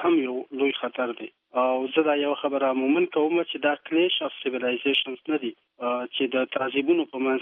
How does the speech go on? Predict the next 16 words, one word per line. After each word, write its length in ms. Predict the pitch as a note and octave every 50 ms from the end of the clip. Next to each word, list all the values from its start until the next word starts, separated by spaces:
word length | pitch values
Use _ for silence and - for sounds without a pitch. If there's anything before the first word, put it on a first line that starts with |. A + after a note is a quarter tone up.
| - -
کې 80 | -
یو 120 | B2+ B2 -
تصادم 580 | - B2 - - B2+ B2 A#2+ B2+ B2+ B2 A#2+
دی، 140 | A#2 A#2+ A#2+ - _ _ _ _ _ _ _ _ _ -
د 20 | C3
ویسټ 420 | B2 B2 C#3 D3 C#3+ - - - -
او 120 | C3+ B2 A#2+
د 100 | A#2+ A#2+ A#2 A#2+ A2+ - -
اسلام 320 | - - - C3+ C3 C3+
په 120 | - - A2+
منځ 260 | A2+ A2+ A2+ B2 - - -
کې، 100 | A#2 - - _ _ _ _ _ _ _ -
بلکې 320 | D3 E3+ F3+ F3 - F#3+ F3+ F3
دا، 80 | F3 F3 F3 F3 F3+ F3+ _ _ _ _ - D3
آه، 180 | D3 D3+ D3+ D3 - -
clash 280 | - E3+ F3 E3+ -